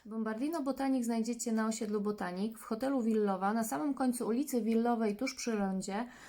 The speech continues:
E, po przeciwnej stronie ulicy będziecie mieć, e, bardzo fajny i wygodny parking. Czemu mam, e, tylko takie ujęcie, e, restauracji z zewnątrz? Nie wiem, nie pytajcie, nie mam pojęcia.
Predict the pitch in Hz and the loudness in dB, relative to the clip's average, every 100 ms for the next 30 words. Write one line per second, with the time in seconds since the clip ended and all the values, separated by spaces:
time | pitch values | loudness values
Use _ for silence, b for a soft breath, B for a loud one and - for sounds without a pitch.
0 | B B B - 196 196 196 196 - - | B B B -2 2 4 2 0 -4 -2
1 | 285 302 277 269 277 254 247 262 226 220 | -2 2 2 2 0 4 4 2 0 0
2 | 233 233 220 208 - 208 196 196 196 233 | 0 0 0 0 -4 -2 0 0 -2 -6
3 | - 220 214 214 214 220 214 226 208 202 | -6 -4 -2 0 -2 -2 0 2 2 0
4 | 202 202 202 202 202 175 - 202 240 269 | 0 0 2 0 -2 -6 -6 -2 -2 -2
5 | B B B B _ - - 233 320 320 | B B B B _ -10 0 4 4 4
6 | 302 220 214 214 214 214 214 208 208 254 | 4 4 4 2 2 0 0 0 0 -2
7 | 269 240 233 240 226 226 226 233 226 214 | -2 -2 -2 0 2 2 2 0 -2 0
8 | 214 214 214 214 - 202 202 214 220 214 | 0 0 0 0 0 2 2 0 0 0
9 | 202 202 208 196 240 233 233 226 - 226 | 0 0 -4 -2 0 2 2 0 -4 2
10 | 262 269 254 220 214 214 220 220 214 233 | 2 4 2 0 0 0 -2 0 0 2
11 | 262 247 226 226 220 214 208 | 2 2 4 2 2 -4 -6